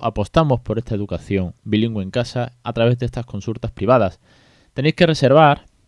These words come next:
a través de la página de, del teléfono de contacto del centro pediátrico,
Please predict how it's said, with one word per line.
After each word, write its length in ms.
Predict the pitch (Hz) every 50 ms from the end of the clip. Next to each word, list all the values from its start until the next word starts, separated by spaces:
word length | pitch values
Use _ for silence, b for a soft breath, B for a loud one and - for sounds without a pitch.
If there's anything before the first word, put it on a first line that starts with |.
| _ _
a 100 | - 113
través 320 | - 107 104 107 113 117
de 120 | 113 117 113
la 120 | 107 104
página 320 | - 113 110 113 110 104 - -
de, 260 | 107 98 90 98 101
del 200 | 101 101 98 -
teléfono 360 | - 98 120 131 - 127 113
de 80 | 107 104
contacto 440 | 104 98 98 - 123 127 - -
del 80 | 110 98
centro 220 | - 117 110 110
pediátrico, 600 | 107 113 110 123 131 123 127 123 123 131 135 143